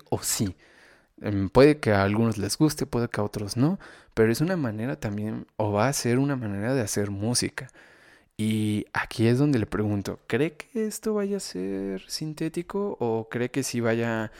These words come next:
simplemente a ser un formato más? Porque posiblemente, solo imagínese esto, imagínese esto,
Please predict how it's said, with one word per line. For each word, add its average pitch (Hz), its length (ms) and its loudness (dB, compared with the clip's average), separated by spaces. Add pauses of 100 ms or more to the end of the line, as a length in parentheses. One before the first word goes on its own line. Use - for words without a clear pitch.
(220)
simplemente 104 680 -4
a 101 60 -2
ser 101 580 0 (1120)
un 139 160 4
formato 110 560 2
más? 98 380 -2 (100)
Porque 120 320 0 (360)
posiblemente, 170 1120 -2 (380)
solo 196 220 -2
imagínese 131 540 0
esto, - 240 -10
imagínese 151 640 -4
esto, - 220 -16